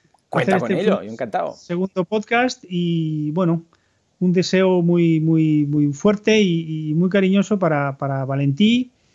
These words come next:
Speaker 2: para Joan, para todo el equipo que estáis trabajando en esto, Alex, que también se ha encargado del diseño,
Speaker 1: Ujú.
Speaker 2: y estoy seguro que va a ser un, un gran éxito y que además le va a traer mucho beneficio a todos los emprendedores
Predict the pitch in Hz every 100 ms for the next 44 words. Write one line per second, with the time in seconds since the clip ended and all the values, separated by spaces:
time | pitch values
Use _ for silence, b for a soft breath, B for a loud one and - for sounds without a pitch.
0 | b b b _ _ - 156 156 170 214
1 | 202 170 156 143 214 220 208 185 165 208
2 | 185 185 - 175 175 175 165 175 170 170
3 | 196 - 220 226 185 160 185 196 - 175
4 | 156 156 143 156 160 160 160 160 160 156
5 | 151 147 143 - 190 196 214 - _ 180
6 | 165 110 180 - 170 165 160 156 147 -
7 | 160 165 170 165 151 143 160 156 156 143
8 | 143 156 165 170 170 160 196 - _ b
9 | b _ _ 160 156 143 156 180 147 147
10 | 160 165 175 170 160 202 202 190 180 196
11 | 170 208 196 151 143 165 170 160 147 139
12 | 135 135 139 156 170 -